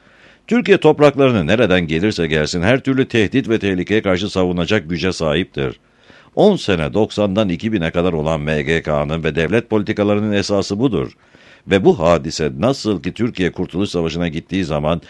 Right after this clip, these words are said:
Türk'ü, Kürt'ü beraber hareket etmiştir. Türkiye eğer bir tehdit Kürt devleti kurmak için gelse, "Türkiye'yi parçalayalım, bir Kürt devleti kuralım." diye gelse, bunun karşısına yine Doğulusu, Batılısı, Kürdü, Türk'ü beraber çıkmak durumundadır.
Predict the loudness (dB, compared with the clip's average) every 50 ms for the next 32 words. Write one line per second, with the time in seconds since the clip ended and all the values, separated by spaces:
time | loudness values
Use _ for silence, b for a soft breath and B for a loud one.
0 | B B B _ 4 4 4 4 4 2 2 2 2 2 0 0 0 2 2 0
1 | 0 2 2 2 2 2 2 2 2 2 0 0 0 0 -2 -2 -2 -6 -8 -6
2 | -2 0 0 -2 -2 B B B B B _ 4 4 4 4 4 2 2 4 4
3 | 4 4 4 2 2 2 0 0 0 -2 -2 -2 -2 0 -2 -2 -4 -2 -2 -4
4 | -4 -2 -2 -2 -2 0 -2 -4 -4 -4 -4 -4 -2 -2 -4 -4 -4 -4 -4 -4
5 | -4 0 0 0 0 0 -2 -2 -2 -2 B B B B B B 2 2 4 4
6 | 2 2 4 4 2 2 2 0 0 2 0 0 2 2 2 4 2 2 0 0
7 | 0 -2 -2 -2 -2 -2 -2 -2 0 -2 -2 0 0 -2 -4 -4 -4 -2 -2 0
8 | 0 0 0 0 -2 -2 0 0 -2 -2 -2 -2 -4 -6 -4 -4 -2 -2 -2 -2
9 | 0 -2 -2 -2 -4 -6 -6 -2 -2 -2 0 0 -2 -4 -2 0 0 0 0 -2
10 | -4 -6 -6 -6 -6 -2 -2 -4 -2 -2 -6 -6 -6 -6 -6 -8 -8 -8 -6 -4
11 | -4 -2 -2 -4 -6 -6 -4 -4 -4 -4 -2 -4 -4 -4 -6 B B B B B
12 | B 2 2 4 4 2 2 0 0 0 0 0 -2 -6 -8 -6 -6 -8 -8 -6
13 | -6 -6 -6 -4 -6 -6 -8 -6 -6 -6 -8 -8 -10